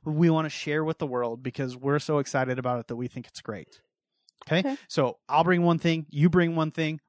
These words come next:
Speaker 1: We'll talk about those things. We'll discuss them,
Speaker 2: Mm-hmm.
Speaker 1: see where it leads. Sprinkled throughout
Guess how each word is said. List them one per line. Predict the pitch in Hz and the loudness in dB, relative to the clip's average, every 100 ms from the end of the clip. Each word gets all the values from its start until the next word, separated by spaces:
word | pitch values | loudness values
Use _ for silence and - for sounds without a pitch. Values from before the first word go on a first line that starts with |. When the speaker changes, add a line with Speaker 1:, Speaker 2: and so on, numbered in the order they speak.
| - | -4
Speaker 1:
We'll | 131 | -4
talk | - 143 151 | -2 -2 0
about | 185 170 175 | 0 -2 0
those | 175 175 | -2 -2
things. | - 170 214 - - _ _ | -2 -2 -2 -6 -16 _ _
We'll | 139 | -6
discuss | 123 - - 143 - | -6 -6 -2 -2 -2
them, | 170 208 247 - | -2 -2 -6 -6
Speaker 2:
Mm-hmm. | 208 208 233 | -2 0 -2
Speaker 1:
see | - 165 | -6 -4
where | 143 147 | 0 2
it | 139 139 | 2 0
leads. | 151 214 269 - - - _ _ _ _ | 0 0 -2 -10 -18 -20 _ _ _ _
Sprinkled | - - - 196 208 196 180 | -10 -6 4 4 4 2 -2
throughout | - 196 170 156 220 - | 0 4 6 6 2 -4